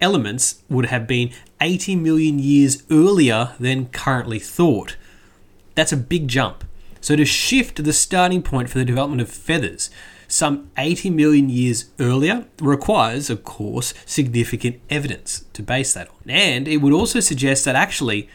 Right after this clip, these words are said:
dinosaurs probably started out with the ability to develop feathers, at least in some groups, but then subsequently lost them because there was obviously some advantage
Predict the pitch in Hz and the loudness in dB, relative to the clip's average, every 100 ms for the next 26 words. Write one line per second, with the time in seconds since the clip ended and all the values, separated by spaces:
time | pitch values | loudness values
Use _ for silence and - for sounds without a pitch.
0 | - 113 127 139 175 175 147 - 139 139 | -18 0 2 2 0 -2 -2 -2 0 2
1 | 143 143 131 127 123 123 120 123 117 110 | 2 2 0 0 0 0 0 -2 -2 -4
2 | 117 107 101 - 226 277 196 110 95 - | -4 -4 -6 0 6 6 6 -2 -6 -12
3 | - - - - - - - - - 123 | -14 -12 -10 -10 -12 -20 -20 -10 -4 0
4 | 131 - 107 104 - - 107 95 110 156 | 0 0 -6 -4 -2 0 -2 -4 -4 -2
5 | - - 127 143 170 165 156 _ _ _ | -4 -2 -2 0 0 0 -4 _ _ _
6 | - - - - 127 127 139 123 117 117 | -20 -14 -6 -4 -4 -4 -4 -2 0 2
7 | 147 175 - 107 - - - 120 135 113 | 2 2 0 -4 -12 -14 -8 -4 -2 -2
8 | 101 107 101 104 110 - 104 95 95 117 | -2 -4 -4 -4 -2 -4 -4 -10 -6 -2
9 | 123 123 101 | -2 -4 -8